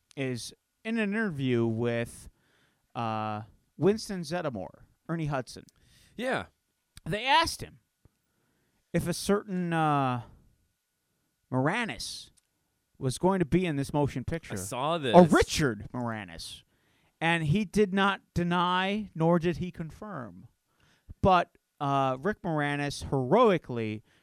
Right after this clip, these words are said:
Speaker 1: retired from acting to take care of his children after his wife passed away from cancer.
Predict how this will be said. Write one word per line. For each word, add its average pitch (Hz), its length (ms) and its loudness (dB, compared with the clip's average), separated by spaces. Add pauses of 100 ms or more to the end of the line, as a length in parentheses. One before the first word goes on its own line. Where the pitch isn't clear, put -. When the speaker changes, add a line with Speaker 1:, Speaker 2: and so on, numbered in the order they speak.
(120)
Speaker 1:
retired 175 480 -2
from 151 200 -8
acting 135 440 -4
to 117 140 -12
take 151 260 -6
care 139 220 -4
of 123 80 -4
his 127 180 -6
children 120 560 -4 (360)
after 147 320 -2
his 135 220 -4
wife 123 340 -2
passed 123 340 -6
away 117 200 -2
from 131 200 -10
cancer. 101 520 -12